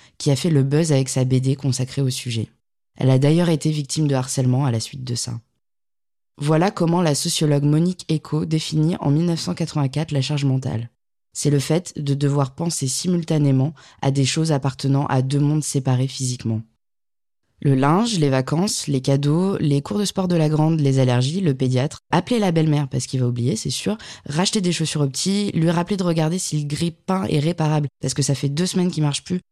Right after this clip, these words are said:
et il s'en est pas rendu compte, c'est sûr. Ah, puis il y a la visio à quatorze heures. Bon, euh, en fait, faut que j'achète un nouveau grille-pain.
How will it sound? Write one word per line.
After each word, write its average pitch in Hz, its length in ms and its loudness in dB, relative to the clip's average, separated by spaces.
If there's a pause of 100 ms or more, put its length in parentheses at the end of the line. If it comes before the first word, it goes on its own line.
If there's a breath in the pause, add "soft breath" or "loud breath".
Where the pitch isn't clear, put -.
et 143 60 2
il 139 80 2
s'en 143 180 2
est 139 40 2
pas 139 100 2
rendu 135 200 2
compte, 160 160 -4
c'est 131 140 0
sûr. 190 260 -2 (300 loud breath)
Ah, 180 160 0
puis - 160 -6
il 151 60 -4
y 147 60 0
a 143 40 2
la 139 100 2
visio 147 380 -2
à 147 80 0
quatorze 135 400 0
heures. 131 100 0 (560)
Bon, 139 260 -2 (120)
euh, 131 180 4
en 127 80 2
fait, 131 180 -2
faut 131 120 0
que 123 40 2
j'achète 123 300 0
un 120 60 2
nouveau 117 180 0
grille-pain. 110 300 -4